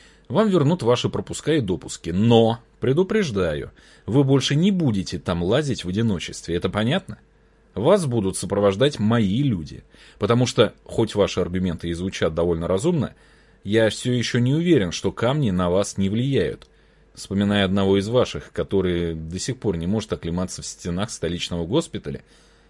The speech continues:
и не факт, что вообще после случившегося будет мыслить адекватно. "Хорошо", Бронников выдохнул с облегчением. "А можно поинтересоваться, Виталий Владимирович, что это вы с адамантинами делаете?"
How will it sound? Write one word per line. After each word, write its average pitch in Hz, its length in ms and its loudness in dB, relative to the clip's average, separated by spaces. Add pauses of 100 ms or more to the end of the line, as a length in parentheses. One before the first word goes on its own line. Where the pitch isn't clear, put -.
и 104 240 0
не 117 140 2
факт, 180 240 0
что - 160 -2
вообще 120 340 2
после 98 320 -4
случившегося 90 840 -6
будет 87 600 -6
мыслить 85 420 -8
адекватно. 90 540 -6 (1300)
"Хорошо", 120 600 -2 (600)
Бронников 123 520 0
выдохнул 95 380 -2
с - 120 -12
облегчением. 82 580 -6 (640)
"А 98 380 -2
можно 95 600 2
поинтересоваться, 107 840 0
Виталий 95 260 0
Владимирович, 82 560 -2 (600)
что - 300 -2
это 214 160 0
вы 135 180 4
с - 160 -6
адамантинами 90 960 -2
делаете?" 78 560 -4